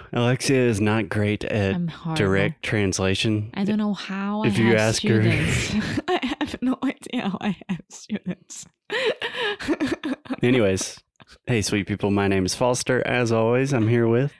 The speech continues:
Speaker 2: Alexia.
Speaker 1: And today is the last day that we are doing this little experiment called thirty-six Questions. So this was a really popular news article from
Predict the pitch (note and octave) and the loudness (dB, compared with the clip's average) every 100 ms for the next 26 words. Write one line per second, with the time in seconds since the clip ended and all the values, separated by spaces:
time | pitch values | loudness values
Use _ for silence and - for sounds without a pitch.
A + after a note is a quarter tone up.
0 | - G#3 G3 E3 - F3+ E3 - _ _ | -8 -6 -4 -8 -8 -8 -8 -10 _ _
1 | _ _ _ - A2+ B2 A#2 C3+ B2+ A2+ | _ _ _ 0 2 2 2 2 0 -2
2 | - A#2+ A2+ A2 - - _ - - A#2+ | 0 2 4 2 -2 -10 _ -10 -2 0
3 | A2+ C3 D3+ D3 - - - - B2 A2 | 2 2 2 0 -2 -8 -12 0 2 4
4 | A2 A2+ - - A2+ A2+ A#2 A2 G#2 A2+ | 2 0 -4 -2 0 2 2 2 2 2
5 | A2 G#2+ G#2 - A2+ G#2+ - - - - | 2 2 0 0 0 2 0 -2 -4 -2
6 | C#3 C#3 C3+ C3 - - - - - - | 2 4 4 0 -4 -14 -20 -18 -20 -20
7 | - B2+ G#2 G2 G2 A#2 _ _ - D#3+ | -4 0 2 2 0 -6 _ _ 2 4
8 | C#3+ C3+ C#3+ - - C3+ B2 - C3+ E3 | 4 0 -2 -2 0 0 2 2 2 0
9 | - - - _ - - - - _ _ | -4 -10 -18 _ -20 -20 -20 -20 _ _
10 | - A#2+ G#2+ G#2 G#2+ - - _ _ _ | 0 4 4 4 0 -6 -16 _ _ _
11 | _ C3 A#2+ B2+ A#2+ G#2+ G#2+ G2+ A2 C3 | _ 0 2 2 2 4 2 4 2 2
12 | A#2+ A2+ - A#2 - A2+ A2 G#2+ A2+ B2 | 0 0 -2 -2 0 2 2 4 4 4
13 | B2 A#2+ A#2 A#2 C3 A#2+ A#2 - - A2 | 4 2 0 0 0 0 -2 -6 -2 0
14 | G2+ G2+ G2+ | 2 2 0